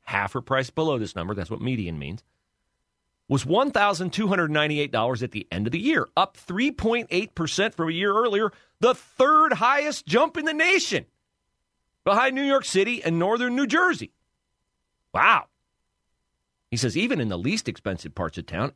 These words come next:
average rents are approaching a thousand dollars a month." And he cites areas of the town where very few people want to live. North Linden, rent nine fifty-six a month. Far South Side, nine sixty. Whitehall, nine seventy-four. Southwest Side, nine ninety-eight. You got a good chance of getting murdered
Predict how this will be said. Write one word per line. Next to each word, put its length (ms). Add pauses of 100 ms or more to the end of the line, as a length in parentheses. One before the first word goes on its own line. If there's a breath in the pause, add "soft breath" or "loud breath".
average 320
rents 280
are 60
approaching 420
a 60
thousand 380
dollars 280
a 40
month." 240
And 100
he 40
cites 300
areas 300
of 100
the 100
town 120
where 140 (100)
very 160
few 160
people 260
want 200
to 40
live. 240
North 300
Linden, 480 (1000)
rent 200
nine 280
fifty-six 500
a 60
month. 280
Far 220
South 300
Side, 280
nine 220
sixty. 340
Whitehall, 520
nine 220
seventy-four. 600 (380 soft breath)
Southwest 580
Side, 260
nine 220
ninety-eight. 480
You 80
got 80
a 60
good 160
chance 260
of 60
getting 200
murdered 400